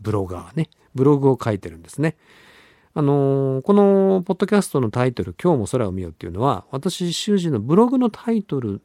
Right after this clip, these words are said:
なんです、実は。はい。まあ、今日空を見よう、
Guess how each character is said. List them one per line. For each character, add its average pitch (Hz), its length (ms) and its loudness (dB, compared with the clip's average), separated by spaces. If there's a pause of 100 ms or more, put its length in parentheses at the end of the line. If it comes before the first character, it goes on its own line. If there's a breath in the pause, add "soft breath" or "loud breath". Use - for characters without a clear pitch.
な 104 80 -6
ん 90 60 -10
で 92 80 -18
す、 - 140 -14
実 92 240 -12
は。 85 80 -18 (400)
は 98 180 -10
い。 90 80 -16 (880 loud breath)
ま 175 140 4
あ、 - 20 0
今 208 260 4
日 - 80 -2
空 170 160 2
を 131 60 2
見 127 140 0
よ 123 100 2
う、 - 60 -10